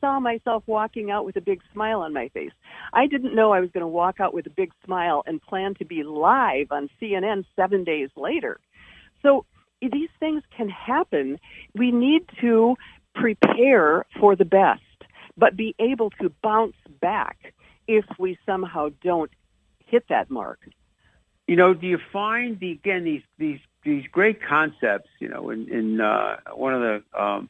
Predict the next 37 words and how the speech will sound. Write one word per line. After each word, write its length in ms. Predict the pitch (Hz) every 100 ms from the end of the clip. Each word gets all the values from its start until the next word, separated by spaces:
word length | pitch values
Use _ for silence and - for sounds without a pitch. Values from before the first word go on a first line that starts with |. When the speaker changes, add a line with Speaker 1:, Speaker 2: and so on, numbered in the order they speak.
| -
Speaker 2:
contributors, 640 | 104 - 127 113 107 101
I 80 | 107
had 140 | 120
her 100 | 113
on 140 | 113 110
a 40 |
couple 240 | - 117
of 40 | 107
weeks 180 | 131 -
ago, 260 | 110 - -
contributors 520 | - 107 123 117 107 -
to 40 |
my 140 | 113 104
book, 240 | 110 110
Hashtag 360 | 110 98 113 101
Hey 140 | 95
Sports 320 | - 147 143
Parents, 320 | - 120 107 - - - -
adult 460 | 107 90 120 147 160
and 240 | 127 117 104
child 580 | - 139 156 123 110 - _ _ _
holistic 640 | 135 127 131 160 _ 131 - _
psychiatrist, 920 | 113 107 - 110 127 147 - 107 - -
Doctor 320 | 110 - 104
Denise 340 | - 110 135 -
McDermott, 600 | 107 101 160 185 123 107 _ - - - _ _
uh, 480 | 131 123 120 120 123 127
again, 400 | 117 151 165 -
talking, 440 | - 143 139 139 127
she 120 | - 151
would 140 | 131
talk 220 | 180 202
about 280 | 196 175 160
exercise 640 | 190 - 151 - 139 135 123
as 80 | 127
mind 480 | 113 135 170 202 175 120
medicine. 580 | 117 104 95 104 78